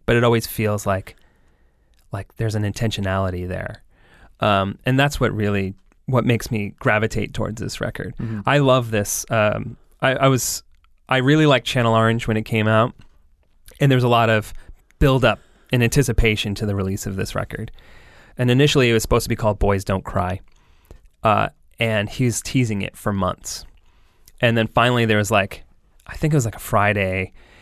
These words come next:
Speaker 1: and he released this teaser. It was, like, an hour-long video of him in, like, a studio space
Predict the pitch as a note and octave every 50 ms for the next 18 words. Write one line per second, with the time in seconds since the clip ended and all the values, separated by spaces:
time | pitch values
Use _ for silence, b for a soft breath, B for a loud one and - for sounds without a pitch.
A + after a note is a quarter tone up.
0 | b b b b b - A2+ A2 G#2+ - - B2 A#2 A2+ A2+ A2 A2 A2 - -
1 | G#2+ - - - - B2 A#2 A2+ G#2+ A2 G2 G2 G2 F#2 G2 G#2 - G#2+ G2 -
2 | G#2 G#2+ A2 A2 G#2+ G#2+ G#2 G#2 G#2 G2+ G2+ G#2 G2+ G#2 G2+ G2 G2 F#2+ F#2 F#2
3 | F#2 F2+ F2+ F2+ - - _ _ _ _ - - A2+ G#2+ - - - B2 A#2 A2
4 | G#2+ G#2 G#2 G#2+ G#2 G2 - G2+ - - - G#2+ G2+ G2+ G2+ G2+ F#2+ F#2+ - -
5 | - - G#2 F#2+ F#2 F#2 - - - - -